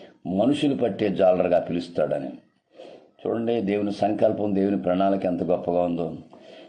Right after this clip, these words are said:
ఈ ఉదయకాలం ఈ మాటలు వింటున్న ప్రియ దేవుని బిడ్డ, నీ జీవితాన్ని మార్చగలిగిన వాడు ప్రభు.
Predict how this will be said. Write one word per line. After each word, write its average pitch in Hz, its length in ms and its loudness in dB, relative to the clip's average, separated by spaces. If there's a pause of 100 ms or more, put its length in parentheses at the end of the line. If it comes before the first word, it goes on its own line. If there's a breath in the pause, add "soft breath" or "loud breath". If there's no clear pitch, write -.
(100)
ఈ - 20 -2
ఉదయకాలం 151 420 6
ఈ 143 80 6
మాటలు 135 320 4
వింటున్న 131 340 4
ప్రియ 113 240 0
దేవుని 117 240 2
బిడ్డ, 113 200 2
నీ 104 200 2
జీవితాన్ని 104 480 0
మార్చగలిగిన 101 580 0
వాడు 90 180 2
ప్రభు. 90 420 -2